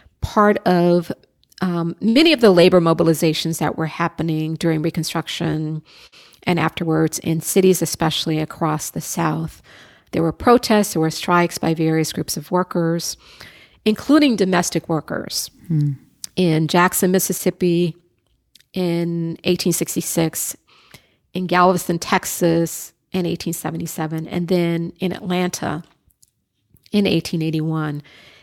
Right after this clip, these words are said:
Speaker 1: The Atlanta strike was organized by the Washing Society, and this was a kind of mutual aid organization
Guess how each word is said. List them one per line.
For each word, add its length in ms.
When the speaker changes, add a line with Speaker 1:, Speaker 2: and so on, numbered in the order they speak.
Speaker 1:
The 160
Atlanta 480
strike 460
was 140
organized 680
by 440
the 100
Washing 560
Society, 760
and 160
this 160
was 380
a 40
kind 280
of 100
mutual 480
aid 280
organization 1040